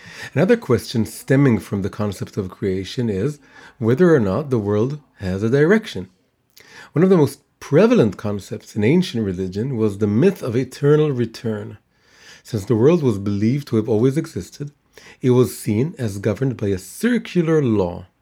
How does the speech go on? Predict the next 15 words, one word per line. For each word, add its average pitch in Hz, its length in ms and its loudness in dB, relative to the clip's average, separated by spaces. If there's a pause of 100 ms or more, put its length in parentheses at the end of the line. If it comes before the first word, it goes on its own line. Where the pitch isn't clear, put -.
(400)
It 110 120 0
emerged 117 540 4
from 120 240 -2
the 104 80 4
void 95 400 -4 (260)
and 127 100 -2
was 104 200 0
destined 113 480 -2
to 107 80 -6
be 101 80 -4
swallowed 127 600 2
up 104 180 -2
by 95 100 -6
it 92 160 -4
again. 87 420 -6